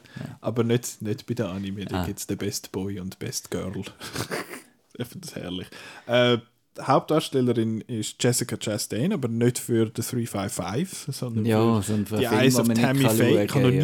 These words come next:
Speaker 1: nie gehört von dem im Fall.
Speaker 2: Keine Ahnung.
Speaker 1: Äh, Olivia Colman für The Lost Daughter. The Lost Daughter ist bei der Outnow-Redaktion, glaub ich, so nicht gut angekommen in
Speaker 2: <laughs> Nein,
Speaker 1: Venedig.
Speaker 2: das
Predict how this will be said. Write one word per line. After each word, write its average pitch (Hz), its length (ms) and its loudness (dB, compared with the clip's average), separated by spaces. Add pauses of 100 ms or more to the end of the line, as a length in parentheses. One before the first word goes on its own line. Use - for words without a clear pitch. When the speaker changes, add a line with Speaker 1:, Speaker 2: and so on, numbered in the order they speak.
(120)
Speaker 1:
nie 240 60 -2
gehört 175 380 4
von 175 100 -2
dem 156 200 0
im 160 100 0
Fall. - 140 -4
Speaker 2:
Keine 90 220 0
Ahnung. 98 180 -6 (380)
Speaker 1:
Äh, 120 400 6
Olivia 127 340 4
Colman 147 340 2
für 139 120 0
The 123 60 4
Lost 117 320 2
Daughter. 131 280 0
The 113 60 -4
Lost 135 300 2
Daughter 147 240 4
ist 143 140 -4
bei 127 60 -2
der 107 220 -2
Outnow-Redaktion, 123 800 0
glaub 90 160 -8
ich, - 60 -4
so 104 160 -2
nicht 107 220 -2
gut 113 280 0
angekommen 113 400 2
in 120 60 2
Speaker 2:
<laughs> - 0 -
Nein, 123 140 4
Speaker 1:
Venedig. 113 420 0
Speaker 2:
das - 120 -10